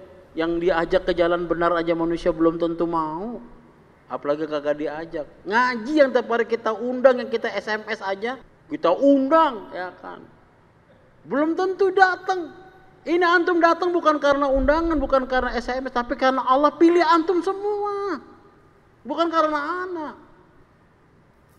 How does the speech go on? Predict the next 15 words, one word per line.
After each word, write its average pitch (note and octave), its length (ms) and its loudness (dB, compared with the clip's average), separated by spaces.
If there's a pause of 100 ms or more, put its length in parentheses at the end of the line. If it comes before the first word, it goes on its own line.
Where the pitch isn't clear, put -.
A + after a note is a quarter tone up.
(2500)
Itu C#3+ 80 -2
dahsyatnya B2+ 640 -2
jalan G#2+ 320 -2
dakwah G2+ 380 -8
itu. - 180 -18 (1300)
Pilihannya, A#2 680 -6 (840)
ya G#2+ 220 -16
kan. G#2+ 160 -16 (680)
Kita D3 240 2
berada D3+ 400 8
di F#3+ 160 2
jalan F3+ 320 4
yang F3 80 -8
terbaik, G3 560 -2
kata G3+ 160 -6